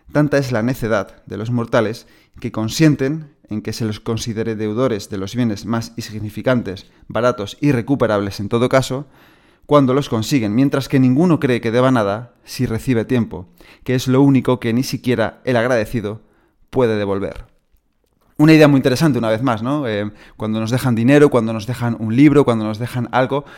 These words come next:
em, nos consideramos deudores. "Uy, le debo algo a esta persona, me ha dejado dinero, se lo tengo que devolver, me ha dejado el libro, se lo tengo que devolver".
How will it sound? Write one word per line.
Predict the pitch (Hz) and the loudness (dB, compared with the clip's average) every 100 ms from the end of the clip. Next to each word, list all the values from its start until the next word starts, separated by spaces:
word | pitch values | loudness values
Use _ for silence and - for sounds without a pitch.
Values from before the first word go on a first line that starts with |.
| - _ _ _ - | -20 _ _ _ -12
em, | 113 110 117 | -6 -4 -6
nos | 120 | -6
consideramos | 123 110 117 110 127 117 | -8 -6 -6 -2 -2 -2
deudores. | 113 120 117 90 98 - | -2 0 -2 -2 -10 -12
"Uy, | 117 110 110 | -10 -8 -8
le | 104 | -8
debo | 101 101 110 | -8 -4 -4
algo | 95 | -4
a | |
esta | 101 104 | -8 -10
persona, | 95 117 | -8 -8
me | 104 | -6
ha | 113 | -6
dejado | 110 120 113 | -6 -6 -4
dinero, | 104 107 110 95 | -4 -6 -8 -10
se | 107 | -14
lo | 98 | -12
tengo | 107 | -8
que | |
devolver, | 104 98 113 | -6 -4 -4
me | 104 | -2
ha | 117 | -2
dejado | 110 117 107 | -2 -2 -2
el | |
libro, | 110 107 98 | -2 -4 -6
se | 101 | -10
lo | |
tengo | 92 107 | -8 -6
que | |
devolver". | 101 101 92 | -4 -6 -8